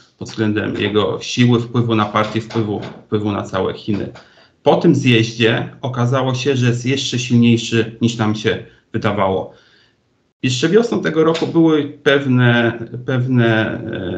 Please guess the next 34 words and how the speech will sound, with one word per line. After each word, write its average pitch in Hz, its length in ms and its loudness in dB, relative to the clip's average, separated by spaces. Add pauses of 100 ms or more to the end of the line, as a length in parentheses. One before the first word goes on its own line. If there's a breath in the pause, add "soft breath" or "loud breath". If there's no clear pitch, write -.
(220)
e, - 120 -8
powiedzmy 113 400 0
to, 113 160 2
jaskółki, 135 640 2
które 127 160 2
wskazywały, 123 500 2
że 123 80 4
być 113 160 0
może 113 220 0
trochę 113 260 -2
się 123 160 -2
zmieni 143 360 4
sytuacja, 120 680 0
że, 101 340 -2 (340 loud breath)
e, 104 300 -4
Xi 101 240 -6
Jinping 123 500 6
dostanie 131 540 2
kolejne 123 540 2
pięć 123 340 2
lat 117 200 0
rządów, 120 460 2
ale 110 440 2 (120)
nie 120 120 2
będzie 120 240 2
mógł 120 140 2
tylu 117 220 0
ludzi 135 300 2
swoich 123 260 -2
prowadzić 117 380 0
na 120 80 -2
szczyty - 260 -6
władzy. 123 540 0 (240 loud breath)
Natomiast 156 540 2